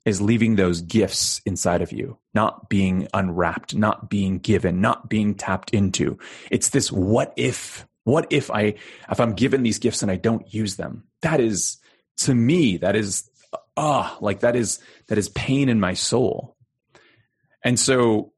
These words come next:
when he said, "I don't have burnout anymore," it's because I love what I do. I'm able to hold up my mission and say, "Does this expand it?" And if it does, it just gives me juice. It gives me life. It gives me energy. And I feel the exact same way when it comes to that area.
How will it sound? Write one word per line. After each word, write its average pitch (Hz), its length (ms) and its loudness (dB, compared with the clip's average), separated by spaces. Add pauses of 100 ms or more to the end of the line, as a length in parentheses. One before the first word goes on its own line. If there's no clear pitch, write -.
when 117 180 0
he 120 80 4
said, 123 300 0
"I 113 120 -2
don't 131 380 -2 (120)
have 104 400 -2
burnout 120 500 2
anymore," 87 480 -4
it's 107 160 -4
because 110 300 -2
I - 20 2
love 95 320 -2
what 92 140 -4
I 87 80 -6
do. 82 400 -4 (100)
I'm 113 220 0
able 131 220 2
to 135 80 0
hold 120 300 0
up - 120 -2
my 107 100 0
mission 101 540 -2 (400)
and 101 120 0
say, 95 300 2
"Does 92 240 0
this - 300 0
expand 98 520 0
it?" 151 160 -2
And 101 80 0
if 98 120 -2
it - 160 -4
does, 104 420 2
it - 120 -6
just - 200 -6
gives 135 180 0
me 123 140 0
juice. 95 380 -2
It - 100 -10
gives 107 240 -2
me 104 100 0
life. 98 360 0
It - 80 -20
gives 101 200 -6
me 98 220 -4
energy. 120 460 -2
And 110 100 0
I 123 60 -2
feel 160 180 2
the 135 80 0
exact 117 300 0
same 101 180 0
way 92 160 2
when 85 140 -4
it - 60 -16
comes 87 240 -10
to - 40 -16
that 82 180 -8
area. 90 360 -12